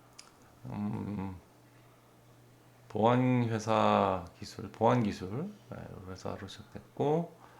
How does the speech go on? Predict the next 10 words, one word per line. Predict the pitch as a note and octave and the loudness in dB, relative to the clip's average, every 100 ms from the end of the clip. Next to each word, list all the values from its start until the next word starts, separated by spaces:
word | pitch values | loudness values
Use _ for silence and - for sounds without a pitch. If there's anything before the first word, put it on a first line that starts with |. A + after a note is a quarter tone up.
| - - - - - - - - | -20 -20 -20 -20 -20 -20 -20 -12
어, | - F2+ F2 E2+ E2 D#2+ E2 E2+ E2+ - - _ _ - - _ _ - - - - - _ _ _ - - - - - - - - - - - - - - _ - - - | -6 -2 0 2 4 4 2 0 -4 -10 -20 _ _ -20 -20 _ _ -20 -20 -20 -20 -20 _ _ _ -20 -20 -20 -20 -20 -20 -20 -20 -20 -20 -20 -20 -20 -20 _ -20 -20 -20
학생 | - - G2+ - | -18 -12 -10 -8
카메라, | - C#3+ A#2 E2 C#2+ F2+ C#3 - - - - - - - - - | -4 0 0 0 -4 -8 -12 -14 -20 -20 -20 -20 -20 -20 -20 -8
보안 | F2 E2 E2 D#2 - - - | -4 -4 -6 -10 -18 -20 -14
쪽, | - E2+ B2 B2 - - - - - | -10 -8 -10 -12 -18 -20 -20 -20 -20
테이저, | - C#3+ D3 G#2 D#2+ D2 - - - - - - - - - - - | -2 0 4 4 4 0 -10 -20 -20 -20 -20 -20 -20 -20 -20 -20 -14
테이저건, | - A#2+ A2 F2+ D2+ D#2+ C#3+ - - _ - - - - - - - - | -6 0 0 2 -2 -4 -8 -12 -20 _ -20 -20 -20 -16 -16 -18 -20 -16
음, | - - - - - - | -16 -14 -18 -20 -20 -6
테이저건도 | C#3+ C#3+ C3+ A#2+ F#2+ F#2 | -2 2 2 4 2 -2
만들고, | E2+ E2+ F#2 F2 F#2+ C#3+ | -4 -8 -12 -12 -8 -8